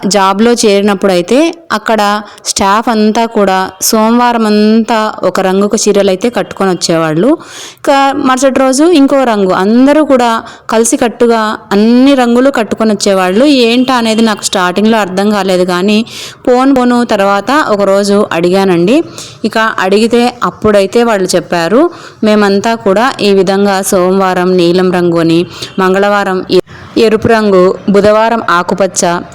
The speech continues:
ఇక గురువారం వచ్చేసేటప్పటికి ఇక తెలుపు రంగు చీరలైతే, శుక్రవారము ఆకుపచ్చ కానీ లేదా ఎరుపు కానీ, శనివారం వచ్చేసి నలుపు రంగు, ఈ విధంగా అయితే రోజుకో రంగు చీరలు అయితే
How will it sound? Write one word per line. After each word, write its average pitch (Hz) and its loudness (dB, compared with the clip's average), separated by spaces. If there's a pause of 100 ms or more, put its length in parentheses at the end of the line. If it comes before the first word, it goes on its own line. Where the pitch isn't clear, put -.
ఇక - -2 (320)
గురువారం 226 2
వచ్చేసేటప్పటికి 190 -2 (520)
ఇక 214 -2 (440)
తెలుపు 190 0
రంగు 202 0
చీరలైతే, 175 0 (260)
శుక్రవారము 226 0 (300)
ఆకుపచ్చ 208 -2
కానీ 214 0 (420)
లేదా 208 2 (220)
ఎరుపు 175 0
కానీ, 170 -2 (440)
శనివారం 226 0
వచ్చేసి 196 0 (320)
నలుపు 190 0
రంగు, 180 2 (460)
ఈ - 2 (140)
విధంగా 247 2
అయితే 208 0 (320)
రోజుకో 220 2 (120)
రంగు 196 0
చీరలు 208 2
అయితే 202 -2